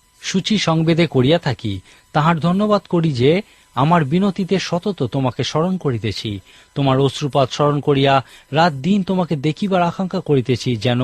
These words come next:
আনন্দে পূর্ণ হই। তোমার অন্তরস্থ অকল্পিত বিশ্বাসের কথা স্মরণ করিতেছি, যাহা অগ্রে তোমার মাতামহী লয়ির ও তোমার মাতা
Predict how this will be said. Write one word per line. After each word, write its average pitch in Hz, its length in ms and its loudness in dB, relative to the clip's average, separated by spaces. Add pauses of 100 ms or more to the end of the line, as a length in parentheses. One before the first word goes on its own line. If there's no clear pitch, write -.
(120)
আনন্দে 170 460 -2
পূর্ণ 113 380 -2
হই। 101 240 -4 (360)
তোমার 123 240 0
অন্তরস্থ 127 560 0 (540)
অকল্পিত 180 560 -2
বিশ্বাসের 165 560 -2
কথা 123 420 0 (220)
স্মরণ 170 440 -2
করিতেছি, 107 640 -4 (140)
যাহা 120 260 -2
অগ্রে 131 480 0
তোমার 127 300 0
মাতামহী 143 640 0 (360)
লয়ির 160 540 2
ও 127 60 -2
তোমার 131 340 0
মাতা 117 520 0